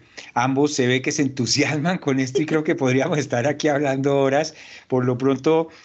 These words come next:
les agradezco mucho habernos acompañado en Bitácora y habernos, eh, ayudado a entender la complejidad del turismo como una actividad potencialmente muy beneficiosa, pero también muy riesgosa.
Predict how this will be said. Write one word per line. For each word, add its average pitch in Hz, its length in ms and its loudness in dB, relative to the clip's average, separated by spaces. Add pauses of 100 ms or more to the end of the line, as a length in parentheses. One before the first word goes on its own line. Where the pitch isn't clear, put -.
(120)
les 127 220 0
agradezco 131 480 0
mucho 156 340 -2
habernos 147 340 0
acompañado 117 640 -4
en 139 100 -4
Bitácora 123 580 -2
y 123 60 2
habernos, 120 540 -2 (680)
eh, 120 420 0
ayudado 127 520 0
a 165 40 0
entender 135 560 0
la 139 160 -4
complejidad 120 800 -2
del 131 180 -2
turismo 120 640 -2 (300)
como 117 240 0
una 135 400 0
actividad 117 720 -2
potencialmente 151 1400 -2
muy 160 300 -2
beneficiosa, 139 800 -2
pero 156 480 2 (160)
también 127 580 0
muy 135 160 2
riesgosa. 123 600 0